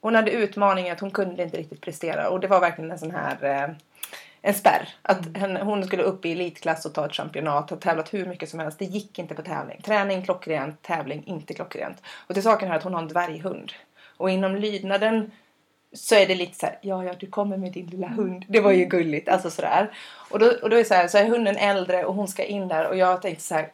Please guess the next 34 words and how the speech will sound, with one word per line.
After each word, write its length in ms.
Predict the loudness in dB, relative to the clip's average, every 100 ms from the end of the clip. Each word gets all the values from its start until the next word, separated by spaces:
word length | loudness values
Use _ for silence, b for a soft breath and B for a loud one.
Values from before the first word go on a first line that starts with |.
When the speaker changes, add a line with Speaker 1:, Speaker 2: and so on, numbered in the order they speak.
| 0
Speaker 1:
"Ja, 120 | 0
men 140 | 2
quick 280 | -2 -4 -4
fix. 440 | -10 -10 -10 -14 0
Jag 160 | 0
vill 180 | 2 -2
att 140 | -4 -6
du 100 | -8
går 160 | -6
in 280 | -6 -8 -12
skrattandes. 880 | -14 -14 -16 -10 -10 -8 -12 -14 -16 _ _
Verkligen 380 | 0 2 -2 -6
Speaker 2:
Mm. 120 | -4
Speaker 1:
går 140 | -4
in 340 | -2 -4 -6 -12
skrattandes." 840 | -4 -4 -2 -6 -6 -4 -6 -10 B B B
Och 60 | -6
hon 80 | -4
bara, 100 | -4
"Men 80 | -8
det 60 |
kan 180 | -12 -10
man 80 | -12
ju 60 | -14
inte 80 | -20
göra." 240 | -20 -16
Speaker 2:
Mm. 160 | -14 -14 B B
Speaker 1:
Och 120 | -2
så 80 | 2
gör 260 | 6 6 6
hon 140 | 0
det 200 | -4 -4 -8 b b _ _ _ _
och 260 | -4 -4 -6
vinner. 340 | -8 -10 -16